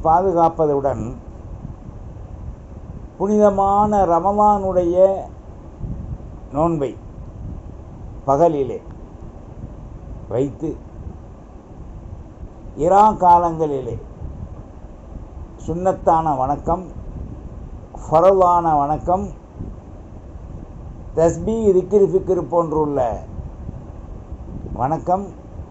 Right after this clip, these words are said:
பிறகு தஹஜ்ஜுத் துஆ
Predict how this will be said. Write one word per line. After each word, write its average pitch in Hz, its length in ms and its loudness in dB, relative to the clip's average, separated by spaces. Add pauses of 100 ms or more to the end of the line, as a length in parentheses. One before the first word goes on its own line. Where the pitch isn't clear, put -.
(1000)
பிறகு 135 380 2 (1800)
தஹஜ்ஜுத் 170 580 0 (1400)
துஆ 143 320 8